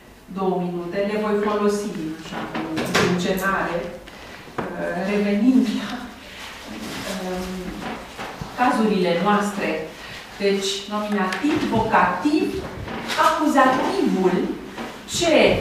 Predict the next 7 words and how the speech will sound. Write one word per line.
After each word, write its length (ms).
poate 260
exprima, 500
ce 80
valori, 720
uh, 1500
sintactice 960
poartă 380